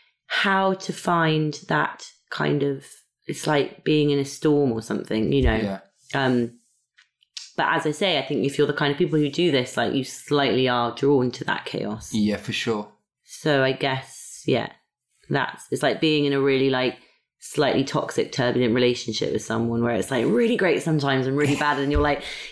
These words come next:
Speaker 1: "You should probably leave, but there's no one else around," and when it's good, it's
Speaker 2: It's really
Speaker 1: really good.
Speaker 2: good.
Speaker 1: <laughs>
Speaker 2: Yeah. I think what's inspiring about, um, you is that you've created a lot of your own opportunities, whereas,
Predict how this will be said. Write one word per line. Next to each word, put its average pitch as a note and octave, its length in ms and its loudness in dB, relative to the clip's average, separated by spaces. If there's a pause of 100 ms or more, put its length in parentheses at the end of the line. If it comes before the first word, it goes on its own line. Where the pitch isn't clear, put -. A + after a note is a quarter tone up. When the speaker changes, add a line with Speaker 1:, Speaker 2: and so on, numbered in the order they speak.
Speaker 1:
"You B3+ 120 4
should A#3+ 160 0
probably E3+ 280 4
leave, C#3 500 2
but C3+ 240 2 (160)
there's D3+ 220 2
no D3 140 2
one C#3+ 100 4
else C#3 240 2
around," C3+ 460 0
and A#2+ 220 -2 (200)
when E3 140 2
it's B2 160 0
good, C#3+ 220 2
it's B2+ 180 4
Speaker 2:
It's - 80 -4
really G#2+ 240 2
Speaker 1:
really C#3 220 2
good. - 460 0
Speaker 2:
good. C4 100 0 (600)
Speaker 1:
<laughs> - 20 -
Speaker 2:
Yeah. G2+ 320 0 (720)
I B2 60 -2
think F#3+ 220 2
what's D#3+ 180 2
inspiring C3+ 600 2
about, G#2+ 560 0
um, G#2 560 4 (280)
you G2+ 600 2
is G#2 580 0
that G2 280 0
you've G2 320 0 (200)
created F#2 600 0
a F#2+ 60 -2
lot F#2 180 2
of F#2 100 -2
your F#2+ 200 2
own F#2+ 80 -2
opportunities, F2 1080 -2
whereas, F#2 540 0